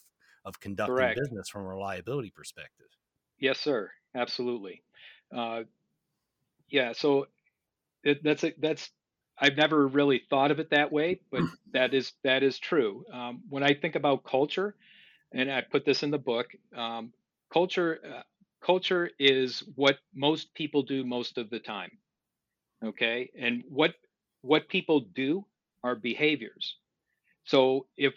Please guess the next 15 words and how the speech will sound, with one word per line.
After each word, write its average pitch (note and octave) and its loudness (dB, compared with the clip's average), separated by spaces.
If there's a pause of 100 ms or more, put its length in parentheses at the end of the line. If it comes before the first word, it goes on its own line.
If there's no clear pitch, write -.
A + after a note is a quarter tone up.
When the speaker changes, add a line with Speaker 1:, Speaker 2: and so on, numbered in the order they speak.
Speaker 2:
whatever D3 2
behaviors D3+ 0
we C3 -4
want, A#2 -4 (600)
we C3 0
have C#3 2
to C3 -4
define C3+ 0
what B2+ -4
those A#2 -4
behaviors A2+ -6
are. G2 -4 (320)
We A2 -4
have C3 0
to A2 -6